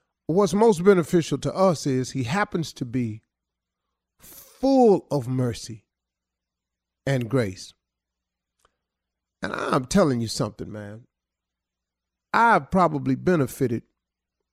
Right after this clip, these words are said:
from his grace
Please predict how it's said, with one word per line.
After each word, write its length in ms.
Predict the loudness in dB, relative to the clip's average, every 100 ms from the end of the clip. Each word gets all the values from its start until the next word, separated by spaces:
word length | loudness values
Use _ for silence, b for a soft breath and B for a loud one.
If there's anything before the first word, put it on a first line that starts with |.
| _
from 300 | _ -4 -2
his 340 | 0 -2 -4 -14 _ _ _ _ _ _ _ _ -6
grace 500 | 2 2 2 -2